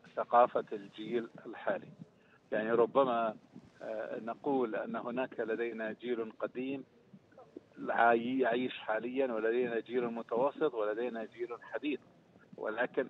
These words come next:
المطلوب الآن في هذه المرحلة أن تكون هناك حركة للتجيل، بمعنى أن تفتح القنوات ما بين الأجيال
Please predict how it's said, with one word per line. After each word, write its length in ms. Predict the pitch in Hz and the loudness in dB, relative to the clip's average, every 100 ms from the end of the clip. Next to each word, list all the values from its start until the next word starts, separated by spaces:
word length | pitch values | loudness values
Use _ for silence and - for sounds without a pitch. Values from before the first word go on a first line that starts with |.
| - | -4
المطلوب 720 | 139 113 117 110 - 143 156 - - - - _ - | -4 -2 -4 -6 0 0 0 -4 -20 -20 -20 _ -12
الآن 400 | 143 123 139 147 | -4 2 4 4
في 200 | 135 117 | 2 -6
هذه 280 | 117 131 117 | -4 -4 -4
المرحلة 580 | 110 127 147 - 147 151 | -6 -4 -4 -6 -2 -2
أن 200 | - 120 - | -2 -6 -10
تكون 320 | 113 - 143 | -10 -6 -6
هناك 380 | 117 123 117 110 | -4 -4 -4 -6
حركة 480 | - 143 151 - 127 | -4 -2 -2 -2 -2
للتجيل، 1040 | 127 - - 135 117 117 147 143 107 95 - - - - - - - - | -2 -2 -4 -4 -6 -10 -2 2 2 0 -6 -12 -20 -20 -20 -16 -8 0
بمعنى 640 | 120 139 135 131 139 143 - 131 | 2 4 4 2 2 0 -2 -4
أن 200 | 113 107 - | -4 -4 -4
تفتح 420 | 156 - 120 123 | -4 -2 -4 -2
القنوات 600 | 113 127 120 127 143 151 | -2 -2 0 2 2 0
ما 120 | 117 113 | -2 -2
بين 260 | 131 127 | 0 0
الأجيال 680 | 123 - 120 110 127 139 | -2 -4 -4 -2 2 2